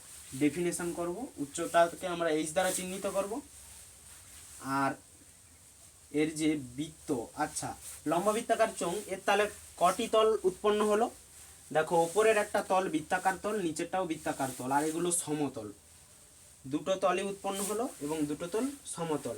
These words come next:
আর একটা হচ্ছে বক্রতল, এই যে তলটা, এই বাইরের যে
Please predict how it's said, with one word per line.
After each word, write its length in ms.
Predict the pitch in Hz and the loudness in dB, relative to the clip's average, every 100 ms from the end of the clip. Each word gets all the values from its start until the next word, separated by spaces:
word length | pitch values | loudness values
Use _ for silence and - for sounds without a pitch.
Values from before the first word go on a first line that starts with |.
| - - | -10 -12
আর 160 | 131 151 165 | -2 0 0
একটা 160 | - 196 | -2 -2
হচ্ছে 180 | 202 208 | -2 -2
বক্রতল, 520 | 147 147 - 185 190 202 - | 0 0 0 -4 -2 -4 0
এই 180 | 180 202 | 0 2
যে 140 | 180 | -2
তলটা, 380 | 170 127 110 98 - - - - - - - - - | -2 -4 -6 -10 -18 -20 -20 -20 -20 -20 -20 -20 -2
এই 120 | 147 | 2
বাইরের 420 | 143 143 160 190 | 4 4 4 0
যে 60 | 180 | -2